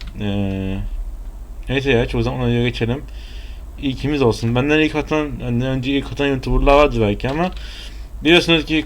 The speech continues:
Call Set'i gelmişti. Ben onun Call Set'ini bittiğinde denemiştim. Bu sefer biraz daha erken deneyeceğim.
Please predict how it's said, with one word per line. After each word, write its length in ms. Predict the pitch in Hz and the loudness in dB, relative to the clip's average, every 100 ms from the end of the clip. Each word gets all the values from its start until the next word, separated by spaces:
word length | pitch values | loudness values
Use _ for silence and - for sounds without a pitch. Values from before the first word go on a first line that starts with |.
| - | 4
Call 120 | 160 | 4
Set'i 320 | 156 131 147 | 4 -2 2
gelmişti. 400 | 143 110 104 120 | 2 2 0 -2
Ben 60 | 120 | 0
onun 260 | 123 123 123 - | 0 -2 -6 2
Call 100 | 123 | 2
Set'ini 520 | 120 123 123 127 127 - - - - - | 4 -2 -2 -2 -2 -6 -8 -8 -6 -2
bittiğinde 560 | 123 - 131 131 131 | -2 -2 0 2 4
denemiştim. 680 | 120 101 90 - - 151 175 - - | 4 4 0 -4 -4 -4 -4 -10 -4
Bu 40 | |
sefer 460 | - 143 156 139 - | 2 6 6 4 4
biraz 240 | 143 131 | 4 6
daha 120 | 135 | 6
erken 360 | 139 117 104 95 | 6 4 0 -2
deneyeceğim. 400 | 90 90 120 | -2 -2 -2